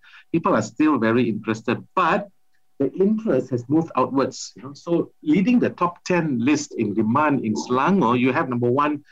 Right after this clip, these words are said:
as Bangi, number two, Rawang, Setia Alam, Klang, Shah Alam, Semenyih, you know. So you can see all these are in the, in the outskirts itself, you know. Uh, so people are actually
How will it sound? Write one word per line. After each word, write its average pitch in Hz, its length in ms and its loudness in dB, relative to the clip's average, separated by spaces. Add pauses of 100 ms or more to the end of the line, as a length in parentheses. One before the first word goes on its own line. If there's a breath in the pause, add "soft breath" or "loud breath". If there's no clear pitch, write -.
(220 loud breath)
as 98 160 -2
Bangi, 123 480 2
number 107 220 -2
two, 143 260 2
Rawang, 117 720 2 (280)
Setia 123 460 -2
Alam, 117 440 0
Klang, 123 440 0
Shah 117 360 0
Alam, 120 260 0
Semenyih, 113 600 0
you 110 100 -4
know. 190 220 0 (200 soft breath)
So 185 100 -2
you 170 140 2
can 147 180 0
see 208 180 2
all 180 300 2
these 180 240 2
are 104 240 0
in 104 100 -4
the, 107 200 0
in 120 140 2
the 107 220 0
outskirts 123 540 -2
itself, 113 420 -2
you 98 60 -4
know. 156 140 0
Uh, 107 240 -2
so 123 180 -2
people 143 340 -2
are 110 140 0
actually 147 460 0